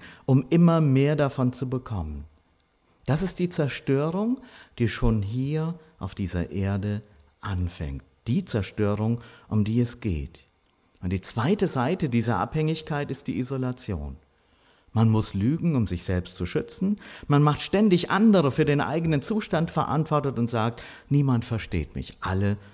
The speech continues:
sind ja nur gegen mich.“ Dann verleugnet man seine Situation, die Unfähigkeit zu erkennen, was wirklich passiert, und gerät immer weiter weg von der Realität. Und daraus ergibt sich, dass jeder einzelne Mensch, egal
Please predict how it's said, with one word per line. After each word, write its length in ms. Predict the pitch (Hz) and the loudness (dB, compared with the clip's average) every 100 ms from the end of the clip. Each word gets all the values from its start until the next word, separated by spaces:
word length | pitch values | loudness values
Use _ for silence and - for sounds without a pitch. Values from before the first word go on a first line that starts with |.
| _ | _
sind 260 | - 151 123 | -2 -2 0
ja 80 | |
nur 240 | 104 98 104 | 2 2 0
gegen 340 | 95 78 73 | 0 -2 -2
mich.“ 280 | 69 67 - _ _ _ _ _ _ _ _ _ _ - - - _ _ _ _ | -6 -10 -16 _ _ _ _ _ _ _ _ _ _ -20 -20 -20 _ _ _ _
Dann 140 | 104 | 0
verleugnet 580 | 107 120 107 127 165 113 | 4 4 4 2 2 2
man 220 | 82 82 | 4 2
seine 300 | 82 87 92 | 2 2 0
Situation, 800 | 90 98 - 101 95 - 123 104 | 0 -2 -2 -2 -2 -2 2 2
die 80 | 98 | 2
Unfähigkeit 760 | 117 196 190 135 120 - 139 131 | 2 2 2 2 0 -2 -4 -2
zu 120 | 147 | -2
erkennen, 500 | 101 127 170 190 165 | -2 -2 -2 0 2
was 200 | 127 - | 0 0
wirklich 360 | 175 175 151 - | -4 -2 -8 -8
passiert, 540 | 143 - 175 120 - - - - | -10 -6 -2 -2 -2 -12 -20 -4
und 100 | 123 | 0
gerät 420 | 123 110 110 104 | 4 6 4 2
immer 320 | 151 160 160 127 | 0 2 0 -2
weiter 420 | 87 95 101 90 | -4 -2 -4 -4
weg 140 | 95 | -6
von 200 | - 104 | -4 -2
der 180 | 107 98 | -2 -2
Realität. 800 | 90 90 92 90 - 71 67 - - _ _ _ _ _ | -2 -2 -2 -4 -8 -10 -10 -16 -20 _ _ _ _ _
Und 80 | - | -2
daraus 320 | 87 90 92 | 0 0 0
ergibt 380 | 95 87 113 120 | -2 0 -2 -2
sich, 200 | 139 127 | -4 -2
dass 300 | 113 95 - | -2 -4 -4
jeder 480 | 120 135 160 156 - | -2 -2 -2 -4 -4
einzelne 500 | 117 135 131 127 123 | -4 -4 -2 -2 0
Mensch, 300 | 113 92 85 | 0 0 0
egal 420 | 95 92 101 147 | -2 0 0 0